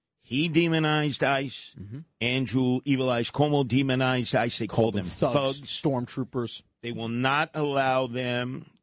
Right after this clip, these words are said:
Speaker 1: to, uh, show up at a courthouse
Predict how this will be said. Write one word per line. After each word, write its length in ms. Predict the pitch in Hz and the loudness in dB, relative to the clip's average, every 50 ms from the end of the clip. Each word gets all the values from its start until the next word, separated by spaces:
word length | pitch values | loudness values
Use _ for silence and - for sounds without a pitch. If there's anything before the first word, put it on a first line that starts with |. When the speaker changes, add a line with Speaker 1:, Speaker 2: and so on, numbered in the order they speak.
| - - | -10 -4
Speaker 1:
to, 440 | - 123 117 117 117 113 113 110 | -2 -2 0 0 0 0 0 -2
uh, 160 | 107 104 104 104 | -2 -2 -4 -6
show 380 | 107 - - 127 127 127 131 | -4 0 2 4 4 4 4
up 160 | 127 127 - - | 0 -2 -2 -2
at 200 | 123 123 113 107 | -2 0 0 0
a 380 | 107 104 104 98 98 95 95 95 - | 0 0 2 2 0 -2 -4 -6 -8
courthouse 840 | - - 123 127 123 123 123 117 117 113 131 139 - - - - | -2 2 4 4 4 4 2 2 2 2 0 -2 -4 -6 -10 -12